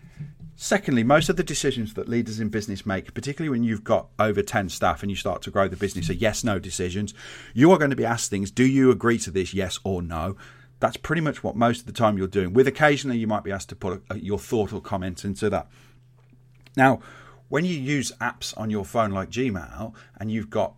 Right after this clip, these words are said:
A I involved, so the artificial intelligence gives you three standard replies to any sort of email that comes into your Gmail. And most of the time, these are really good. They're, they're, they're exactly what you would want to see. They're great, thanks. Thanks for the update. Cheers, keep me up to date.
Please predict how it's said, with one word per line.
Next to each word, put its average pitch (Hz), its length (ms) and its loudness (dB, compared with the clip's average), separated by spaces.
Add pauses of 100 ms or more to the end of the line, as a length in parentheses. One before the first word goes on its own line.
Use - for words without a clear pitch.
A 107 140 2
I 123 180 2
involved, 98 540 -4
so 113 120 -2
the 117 80 0
artificial 131 500 -4
intelligence 104 460 -2
gives 98 240 -6
you 104 80 -6
three 117 280 -2
standard 101 420 -2
replies 95 440 -4
to 107 120 -6
any 98 100 -4
sort 92 200 -4
of 98 100 -4
email 98 240 0
that 82 120 -12
comes 123 220 -4
into 85 220 -8
your 85 80 -8
Gmail. 147 440 -2 (2250)
And 117 120 -4
most 180 260 -2
of 165 80 -8
the 131 60 -8
time, 92 240 -4
these 123 160 -4
are 151 60 -8
really 139 200 -2
good. 156 240 -2 (220)
They're, 127 140 -2
they're, 123 200 -4
they're 131 220 2
exactly 147 420 0
what 131 160 -4
you 123 140 -2
would 110 160 -6
want 110 220 -6
to 101 100 -10
see. 131 260 -2
They're 117 180 0
great, 151 360 2
thanks. 117 480 -2 (220)
Thanks 156 220 0
for - 120 -2
the 131 80 6
update. 117 440 4 (380)
Cheers, 135 300 6
keep 120 180 0
me 117 80 0
up - 140 -4
to 110 100 -10
date. 127 280 0